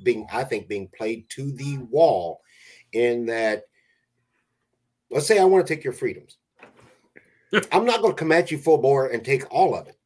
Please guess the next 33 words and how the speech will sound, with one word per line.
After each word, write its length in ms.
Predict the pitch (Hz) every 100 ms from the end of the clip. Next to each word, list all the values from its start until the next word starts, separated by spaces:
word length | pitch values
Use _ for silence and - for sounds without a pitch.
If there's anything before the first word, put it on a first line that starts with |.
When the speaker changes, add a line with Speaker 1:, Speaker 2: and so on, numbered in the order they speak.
| _ _ _ _ _ -
Speaker 1:
I 200 | 151 202
am 120 | 196
going 220 | 185 180
to 80 | -
push 320 | 175 175 -
on 220 | 127 113
one 140 | 117 160
particular, 640 | 190 196 185 175 143 139 139
your 160 | 139 143
First 260 | 156 147 156
Amendment 300 | 135 139 104
rights, 400 | 98 73 - - _
right 540 | 90 101 110 139 214 -
to 80 |
the 80 | 214
point 320 | 226 208 185 -
that 180 | -
you 60 | 165
start 280 | 147 143 135
to 60 |
complain. 580 | - 135 - 151 90 - _ - - -
I'm 160 | 143
not 180 | 156 151
gonna 140 | 143 127
retreat. 500 | 127 - 247 170 -
I'm 160 | 151 185
just 160 | -
gonna 120 | 160 120
stop 500 | - 208 165 - -
till 140 | 123
you 120 | 113
settle 340 | 110 120 98 113
down. 300 | 160 107